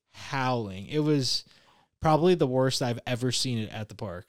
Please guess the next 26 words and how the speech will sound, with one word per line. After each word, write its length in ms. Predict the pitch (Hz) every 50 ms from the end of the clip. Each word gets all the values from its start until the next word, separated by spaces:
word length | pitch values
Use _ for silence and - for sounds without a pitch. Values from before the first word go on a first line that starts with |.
| _ -
Like, 240 | 110 113 110 101
not 320 | 127 120 120 113 113 110 107
even 160 | 101 104 104
joking. 400 | 98 107 101 98 - - 113 110
It 100 | 120 127
was 420 | 127 127 127 117 - - - - - - _
miserable. 760 | - 131 123 120 113 107 101 101 101 92 92 92 90 80 - - _
Um, 440 | 131 123 110 101 95 90 71 85 - - _ _ _ _ _ _ _ _ _ _ _ _ _ _ _ -
and 160 | 156 156 156
then 320 | 156 156 147 135 127 117 - _ _ _ _ _ _ _ _ -
out 200 | 139 147 165 185 196
of 80 | 165
nowhere 460 | 135 135 135 139 135 120 107 107 101 -
at 220 | - 131 131 - -
the 80 | 143
game, 380 | 117 131 127 117 110 107 101 - _ _ _ _
high 320 | - - - 160 156 160
schoolers 560 | 160 - - - 208 190 170 165 156 135 - -
galore. 440 | - 123 110 113 123 123 110 98 -
It's, 240 | - 139 - -
like, 240 | 170 160 151 120 -
worse 500 | - 127 123 123 131 135 147 151 - -
than 160 | 175 165 151
a 80 | 135 120
Shoreline 600 | - - - - 120 120 123 113 101 92 85 95
concert. 480 | - - 95 73 82 - - 78 64